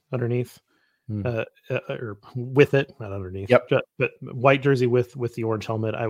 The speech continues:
Speaker 1: I would, I could dig that. I don't think it goes with the blue jersey. That's just me. But if you go white, white pants, white jersey with the orange helmet, I think that would be a really nice alternate look. I think it'd be pretty clean. Uh,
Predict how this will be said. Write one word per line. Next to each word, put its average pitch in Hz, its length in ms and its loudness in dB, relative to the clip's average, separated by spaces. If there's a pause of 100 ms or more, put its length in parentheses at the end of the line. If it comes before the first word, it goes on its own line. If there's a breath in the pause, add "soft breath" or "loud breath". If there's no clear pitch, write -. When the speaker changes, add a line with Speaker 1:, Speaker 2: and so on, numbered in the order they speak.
(120)
Speaker 1:
I 117 120 -4
would, 113 260 -8
I 120 60 -2
could 113 160 -6
dig 110 200 -2
that. 107 280 -2 (340 soft breath)
I 135 40 0
don't 135 140 6
think 131 120 4
it 123 60 4
goes 123 180 2
with 113 80 -4
the 110 60 -6
blue 117 180 2
jersey. 107 360 -4 (140)
That's 104 140 -8
just 117 160 -10
me. 98 100 -8
But 107 120 -6
if - 60 -6
you 196 80 -2
go 247 200 2
white, 151 340 6 (200)
white 139 220 2
pants, 127 360 -2
white 120 240 0 (380)
jersey 113 500 -2
with 110 180 -6
the 120 60 -4
orange 110 240 -4
helmet, 107 360 -4
I 123 60 -4
think 127 160 -2
that 120 120 2
would 113 120 -4
be 113 80 -2
a 110 60 -4
really 104 220 -4
nice 101 240 -8
alternate 104 380 -12
look. 104 220 -10
I 131 40 -12
think 123 120 -4
it'd 123 100 -4
be 117 80 -4
pretty 117 200 -6
clean. 101 320 -10 (720 loud breath)
Uh, 120 180 4